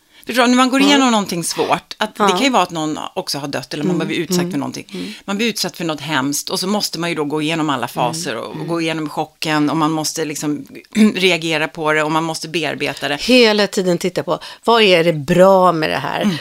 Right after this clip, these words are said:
Speaker 2: Vad gör jag som är bra med det här? Hela tiden. Vad, vad, alltså, vad gör ni som är bra?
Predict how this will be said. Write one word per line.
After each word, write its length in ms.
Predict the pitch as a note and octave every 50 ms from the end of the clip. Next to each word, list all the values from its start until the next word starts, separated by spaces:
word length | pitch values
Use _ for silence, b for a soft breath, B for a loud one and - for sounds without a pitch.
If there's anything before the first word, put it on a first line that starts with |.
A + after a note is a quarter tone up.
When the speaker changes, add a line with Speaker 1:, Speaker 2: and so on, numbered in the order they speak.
| - -
Speaker 2:
Vad 220 | A3 A3 A3 G#3+ G3 F#3
gör 460 | F#3 F3 G3 F#3 F#3 F#3 F3+ F3 E3+
jag 340 | E3 D#3 D#3+ D#3+ E3 D#3 C#3+
som 180 | - E3 D3+ D#3
är 60 | D#3
bra 460 | D3 C#3+ D#3+ D3 E3 E3 E3 D#3+ D#3
med 180 | D3+ D3 C#3+ -
det 100 | - A#2+
här? 160 | D3 - - E3
Hela 460 | C#3+ D#3 G#3+ A3+ A3 F#3+ F3 F#3 F#3+
tiden. 320 | - D#3+ C#3 D3 C#3+ D3+ - B B B B B B B B
Vad, 180 | G3+ G#3 - -
vad, 360 | G3 F3+ G3 G3 F#3+ C3+ - - - -
alltså, 440 | A3+ G#3+ F#3+ - - F#3+ F#3 - - - _ _ _ _ -
vad 160 | - G3 G3
gör 200 | G3 G3+ F#3 F3
ni 440 | F3 E3+ D#3+ G3 C#4 E4 F4 F4+ E4
som 220 | - - C4 A#3+ B3
är 80 | A#3+
bra? 400 | G3+ E3+ C#3+ A#2 C3+ - - E3